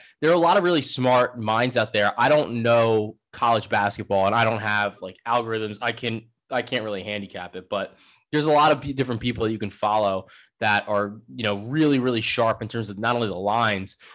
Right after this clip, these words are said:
but in terms of the props. And, you know, I, I've, I've told you guys, I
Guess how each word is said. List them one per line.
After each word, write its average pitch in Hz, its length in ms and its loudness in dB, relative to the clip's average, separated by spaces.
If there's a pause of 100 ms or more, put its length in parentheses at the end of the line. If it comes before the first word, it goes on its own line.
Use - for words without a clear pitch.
(160)
but 113 160 0
in 110 100 -8
terms 117 240 -6
of 101 60 -14
the 95 60 -10
props. - 680 -4
And, 101 360 -4
you 104 60 -12
know, 98 380 -8
I, 107 300 -4
I've, 101 100 -6 (120)
I've 107 160 -8
told 117 240 -8
you 110 60 -10
guys, 107 220 -2
I 104 160 -8